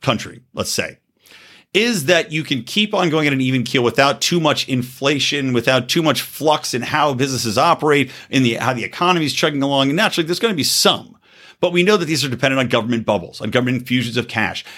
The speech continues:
Every great recession has more or less been caused by a government, and every great recovery has not.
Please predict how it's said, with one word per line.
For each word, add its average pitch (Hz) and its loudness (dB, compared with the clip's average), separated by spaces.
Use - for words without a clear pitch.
Every 208 0
great 151 -2
recession 147 0
has 113 0
more 143 0
or 139 0
less 135 0
been 117 -2
caused 131 2
by 117 2
a 104 0
government, 101 -2
and 147 2
every 190 0
great 170 0
recovery 135 0
has 110 0
not. 107 0